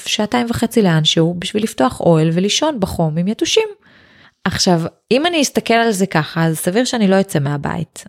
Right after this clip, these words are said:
אבל אני כל פעם מפרקת את הקושי ל-, ל-, לדברים קטנים. אני יודעת שיש לי עכשיו רק לארוז את הדברים.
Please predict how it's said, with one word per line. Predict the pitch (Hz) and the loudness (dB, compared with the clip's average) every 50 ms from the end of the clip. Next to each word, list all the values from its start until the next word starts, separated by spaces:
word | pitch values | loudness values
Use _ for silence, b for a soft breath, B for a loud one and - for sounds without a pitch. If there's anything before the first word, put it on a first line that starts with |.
| - - | -4 -2
אבל | 170 160 156 165 156 156 156 151 147 - - _ _ _ _ - | 0 0 2 2 2 2 2 0 0 -2 -6 _ _ _ _ 0
אני | 175 160 160 160 | 0 2 0 0
כל | - - 233 - | 0 -2 0 0
פעם | 294 277 254 | 0 0 2
מפרקת | 214 - - - 175 170 185 - 240 226 - | 0 0 0 0 0 0 0 0 -2 -2 -2
את | 170 - | -2 -4
הקושי | 160 - - 180 180 - - 208 | -4 -4 -4 -4 -2 0 0 0
ל-, | 175 160 156 151 147 147 147 147 147 151 - 196 | 2 2 0 0 0 0 -2 -2 -2 -4 -6 -6
ל-, | 165 156 156 156 151 151 151 151 - - | -6 -4 -2 -2 -2 -2 -2 -4 -4 -4
לדברים | 156 156 170 151 - - 165 175 185 | -6 -6 -6 -8 -6 -4 -2 0 0
קטנים. | 180 - - - 151 156 160 151 139 147 B B B B B B B B B B B B B B B - - | -2 -2 -2 -2 2 2 2 2 0 -2 B B B B B B B B B B B B B B B -2 2
אני | 185 175 196 | 4 4 4
יודעת | 214 214 220 214 - | 4 4 2 2 0
שיש | 220 196 - | 0 0 0
לי | 208 | 0
עכשיו | 185 - 226 208 185 | 0 2 0 0 2
רק | 196 196 202 240 269 285 294 - - - - | 2 2 2 4 2 2 0 -2 -4 -2 2
לארוז | 196 190 180 170 165 180 185 185 | 4 4 4 4 4 2 2 0
את | 180 - | 0 -2
הדברים. | 170 147 139 147 147 135 - 180 | -4 -2 -2 -2 -2 -2 -4 -6